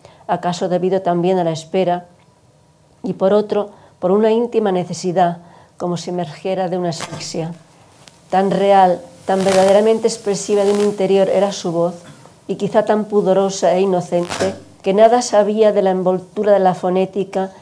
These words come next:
y la enunciación y la cadencia buscadas para adecuarse a lo dicho, sino que la palabra nacía casi en un suspiro,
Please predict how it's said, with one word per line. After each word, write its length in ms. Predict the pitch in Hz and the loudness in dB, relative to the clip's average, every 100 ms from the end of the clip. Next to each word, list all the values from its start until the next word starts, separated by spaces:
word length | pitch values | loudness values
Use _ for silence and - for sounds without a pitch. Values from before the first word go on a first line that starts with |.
| - - | -20 -8
y 80 | - | 0
la 100 | 190 | 2
enunciación 920 | 196 202 - 190 165 - 185 190 185 - - | 2 0 0 -2 -2 -4 -2 -2 -4 -10 -10
y 80 | 185 | -4
la 160 | 185 180 | -2 0
cadencia 520 | 185 190 202 190 196 | 0 0 -2 -4 -4
buscadas 680 | 180 - - 190 190 190 - - - - | -4 -8 -2 2 2 -2 -8 -20 -20 -10
para 140 | 180 180 | -2 0
adecuarse 520 | 190 190 214 214 - | -2 0 0 0 -2
a 40 | |
lo 120 | 185 180 | -2 -2
dicho, 460 | 190 185 - 160 160 - - | -4 -8 -8 -8 -12 -20 -20
sino 320 | - 196 180 180 | -12 -6 -4 -2
que 80 | |
la 180 | 180 175 | 0 0
palabra 420 | 180 190 214 226 | 2 4 4 2
nacía 540 | 220 196 185 208 202 202 | 0 -4 -6 -4 -4 -2
casi 340 | 190 190 - | -6 -6 -4
en 80 | 190 | -4
un 140 | 190 | -4
suspiro, 640 | 185 180 - - 196 185 | -6 -10 -12 -12 -8 -6